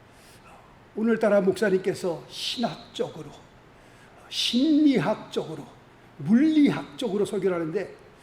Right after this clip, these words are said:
도대체 목사님 설교를, 어, 이해해 보려고 그냥 귀를 기울이고 들어도 무슨 말씀인지 잘 이해가 되질 않-, 이해가 되질 않습니다. 오늘은 목사님께서 어떻게 베드로 얘기는 안 하고 자꾸 신학적으로, 심리학적으로,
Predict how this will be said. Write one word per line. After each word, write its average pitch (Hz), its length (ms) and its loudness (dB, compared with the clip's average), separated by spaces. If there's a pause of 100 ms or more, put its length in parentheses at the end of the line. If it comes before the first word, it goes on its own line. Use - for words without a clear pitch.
(360)
도대체 - 420 -14 (380)
목사님 240 420 -2
설교를, 220 580 -2 (140)
어, 190 260 -4 (100)
이해해 240 400 6
보려고 185 440 2 (280)
그냥 220 300 -2
귀를 220 420 -4 (580)
기울이고 208 480 -2
들어도 196 420 -2 (440)
무슨 220 320 0
말씀인지 202 460 -2
잘 190 240 -4 (100)
이해가 180 280 -2
되질 160 220 -12
않-, 165 100 -12 (120)
이해가 196 340 0
되질 151 240 -10
않습니다. - 460 -18 (800)
오늘은 226 300 2
목사님께서 208 560 0
어떻게 190 280 -2
베드로 202 360 -2
얘기는 185 200 0
안 170 100 -6
하고 165 220 -6
자꾸 - 800 -10
신학적으로, 175 1120 -6
심리학적으로, 202 1120 -6